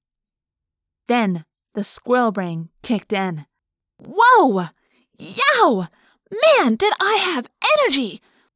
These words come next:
It was like I was plugged into a million volts. I was supercharged. My slow, sluggish human brain was just blown away by the sudden explosion of energy. A noise!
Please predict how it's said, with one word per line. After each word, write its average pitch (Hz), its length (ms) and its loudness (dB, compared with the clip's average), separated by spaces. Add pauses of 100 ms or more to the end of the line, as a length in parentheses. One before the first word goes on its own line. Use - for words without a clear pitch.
(140)
It 415 80 2
was 359 100 0
like 359 200 0
I 339 80 2
was 311 180 0
plugged 370 340 2
into 339 200 -2
a 330 80 -2
million 330 500 0
volts. 349 460 2 (240)
I 381 120 0
was 208 200 0
supercharged. 294 1120 -2 (280)
My 294 120 0
slow, 254 500 0
sluggish 233 680 -2
human 262 280 -2
brain 269 400 0 (260)
was 320 120 -2
just 339 200 -6 (140)
blown 466 360 0
away 415 440 0
by 294 100 -6
the 285 120 -4
sudden - 360 -4
explosion 381 800 0
of 330 80 -8
energy. 370 540 -4 (800)
A 359 60 0
noise! 359 340 0